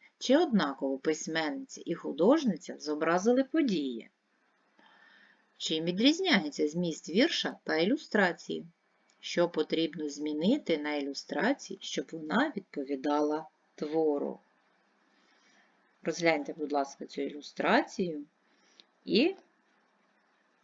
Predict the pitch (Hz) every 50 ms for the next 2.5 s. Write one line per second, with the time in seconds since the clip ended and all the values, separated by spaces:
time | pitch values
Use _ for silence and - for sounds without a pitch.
0 | _ _ _ _ _ _ _ _ _ _ - - 160 - - 147 - - 147 165
1 | 226 277 269 - 190 190 - - - - 156 147 147 156 185 220 - - - 262
2 | 262 233 170 139 - - - - -